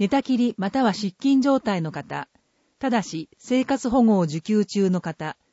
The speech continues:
三歳未満の子供は受給不可。サービス内容。区指定のカタログから選び、月一回宅配で受け取り。支給上限点数あり。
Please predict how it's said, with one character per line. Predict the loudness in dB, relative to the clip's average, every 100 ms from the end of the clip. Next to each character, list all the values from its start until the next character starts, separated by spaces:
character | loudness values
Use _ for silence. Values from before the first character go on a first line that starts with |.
| _ _
三 | 0 4 4
歳 | 2 2
未 | 4 4
満 | 4 4
の | 2
子 | 0
供 | 0 -2
は | -2 -6
受 | -8
給 | 0 0 0
不 | -2
可。 | -8 -12 -12 _ _ _ _ _ _ _ _ _ _ _
サ | 0 2
ー | 2
ビ | 0
ス | 0
内 | 2 2 2
容。 | -2 -6 -10 -16 _ _ _ _ 0
区 | 2 2
指 | -4 -2
定 | 2 4
の | 2
カ | 0 -2
タ | 0
ロ | 0
グ | 0
か | 0
ら | 0
選 | 0 0 -2
び、 | -4 -12 _ _ _ _
月 | -14 -2 0 0
一 | -2 -8
回 | -6 -6 -10 -8
宅 | -4 -2
配 | 0 2
で | 2
受 | 2 0
け | -4
取 | -4 -6 -12
り。 | _ _ _ _ _ _ _ _ _ _
支 | -14 -2
給 | 2 4
上 | 4 4 4
限 | 4 4
点 | 4 4 4
数 | 2 2 2
あ | 0
り。 | -6 -12